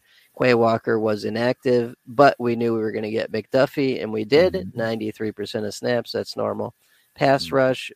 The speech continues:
Speaker 1: pretty normal as well. Preston Smith, sixty-six percent. Gary, sixty-two percent.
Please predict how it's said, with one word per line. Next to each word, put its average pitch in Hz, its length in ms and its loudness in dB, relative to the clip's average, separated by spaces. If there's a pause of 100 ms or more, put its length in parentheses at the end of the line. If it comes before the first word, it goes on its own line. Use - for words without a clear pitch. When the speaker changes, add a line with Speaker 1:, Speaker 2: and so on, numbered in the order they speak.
Speaker 1:
pretty 117 320 -2
normal 120 400 -2
as 110 160 -6
well. 127 300 2
Preston 120 440 -6
Smith, 113 300 -6
sixty-six - 880 -6 (300)
percent. 107 560 -6 (100)
Gary, 107 380 -4
sixty-two 107 580 -6
percent. 117 560 -2